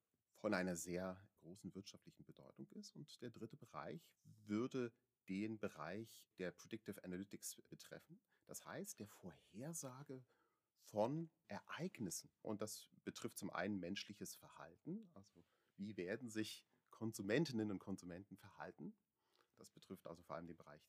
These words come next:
äh, des Marketing und natürlich der Wirtschaft, der Unternehmensführung. Das ist also ein Bereich, den wir auch hier am Institut untersuchen.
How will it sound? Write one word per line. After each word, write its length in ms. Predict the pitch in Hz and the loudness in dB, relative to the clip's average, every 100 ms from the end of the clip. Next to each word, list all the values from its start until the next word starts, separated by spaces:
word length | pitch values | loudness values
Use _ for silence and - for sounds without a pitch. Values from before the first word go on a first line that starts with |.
| - | -20
äh, 120 | - | -20
des 160 | 76 - | -20 -14
Marketing 560 | 71 78 107 - 123 147 _ _ - | -10 -10 -10 -10 -10 -12 _ _ -6
und 420 | 95 127 - - _ | -2 -2 -4 -10 _
natürlich 640 | 101 101 - 95 104 - - - | -10 -8 -6 -6 -8 -10 -20 -14
der 340 | 76 73 76 - - | -10 -8 -8 -12 -2
Wirtschaft, 580 | 110 - 120 110 - - | -2 0 -4 -6 -10 -12
der 160 | 80 | -10
Unternehmensführung. 880 | - 80 71 73 78 - - 71 - | -10 -12 -14 -12 -12 -12 -16 -20 -20
Das 120 | - | -18
ist 60 | - | -12
also 140 | 78 | -10
ein 100 | 76 | -10
Bereich, 300 | 82 - 80 | -10 -8 -6
den 140 | 87 85 | -6 -4
wir 120 | 90 | -6
auch 80 | 104 | -6
hier 120 | - | -4
am 100 | 104 | -4
Institut 540 | 101 - - 85 - _ _ _ _ _ | -4 -8 -8 -8 -10 _ _ _ _ _
untersuchen. 460 | - - - - | -16 -10 -10 -12